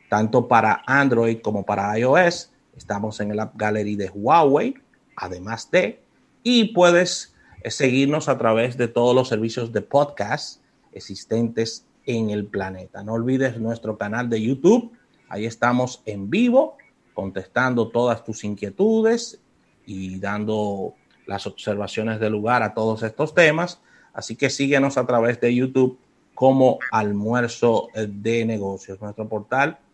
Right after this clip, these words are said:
almuerzo de negocios punto com, ahí puedes estar verificando las más importantes informaciones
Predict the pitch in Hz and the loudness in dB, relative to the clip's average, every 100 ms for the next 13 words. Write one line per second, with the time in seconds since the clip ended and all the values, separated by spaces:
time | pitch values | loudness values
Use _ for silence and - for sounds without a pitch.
0 | _ _ _ - 110 117 127 123 123 127 | _ _ _ -8 -6 -2 0 0 -2 -4
1 | - 127 123 - 165 214 123 113 117 117 | -6 -4 -2 2 2 2 0 0 -2 -2
2 | 113 117 117 113 113 113 113 113 - 120 | -2 0 -2 -2 0 2 0 -4 -2 0
3 | 120 117 117 - - _ 101 104 113 143 | 2 0 -2 -12 -20 _ -4 -4 0 0
4 | 151 139 123 113 - 139 131 151 151 131 | 2 0 2 0 0 -2 -2 -4 -2 0
5 | 120 - 123 123 127 - | -2 -2 0 0 -2 -10